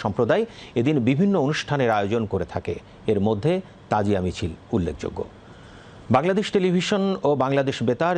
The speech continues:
দিবসটির গুরুত্ব তুলে ধরে নানা অনুষ্ঠানের আয়োজন করেছে। দৈনিক পত্রপত্রিকা ও অনলাইন সংবাদ পোর্টালগুলো আশুরার গুরুত্ব তুলে ধরে বের করেছে ক্রোড়পত্র।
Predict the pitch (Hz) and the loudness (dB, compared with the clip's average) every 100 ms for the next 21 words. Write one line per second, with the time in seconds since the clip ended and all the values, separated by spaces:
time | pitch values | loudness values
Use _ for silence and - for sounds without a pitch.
0 | 127 117 113 - 117 92 110 107 110 107 | 0 0 0 -2 -2 0 0 0 -2 0
1 | 101 - 127 165 143 95 95 98 - - | 0 0 0 0 0 -2 0 -2 -4 -4
2 | 107 82 - - 92 87 82 - - - | -2 -4 -4 -4 -2 -2 -6 -8 -8 -8
3 | - - - - 104 104 101 104 - 117 | -10 -12 -16 -2 0 0 0 -4 -2 -2
4 | 117 - 143 143 143 107 - 104 98 98 | -4 -4 -2 -2 0 -2 -2 -2 0 -2
5 | 92 - 117 135 151 123 104 90 92 120 | -4 -4 -2 -2 -2 -2 -2 -2 0 0
6 | 208 - - - - - - 120 - 160 | -2 -8 -20 -20 -20 -20 -4 -2 0 0
7 | 143 127 135 180 - 135 110 92 101 85 | 2 2 0 -2 -2 0 0 0 0 -2
8 | - - - 104 - 98 82 - - - | -6 -10 -2 0 0 -2 -4 -6 -8 -6
9 | 117 95 80 - - | -2 -2 -2 -8 -6